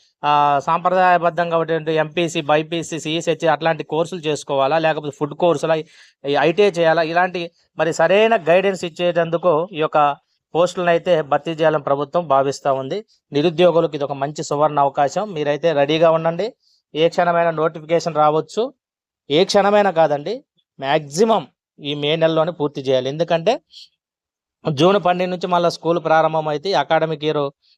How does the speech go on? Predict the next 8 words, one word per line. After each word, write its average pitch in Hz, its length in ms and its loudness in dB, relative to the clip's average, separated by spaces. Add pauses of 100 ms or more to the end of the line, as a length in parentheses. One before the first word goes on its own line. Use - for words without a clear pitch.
(140)
మళ్ళీ 143 300 0
జూన్ 156 300 -4
నుంచి 156 320 -2
స్టార్ట్ 151 320 2
అవ్వబోతుంది. 147 460 -4
కాబట్టి 139 560 -2 (340)
ఈ 165 140 4
లోపట్లోనే 190 800 2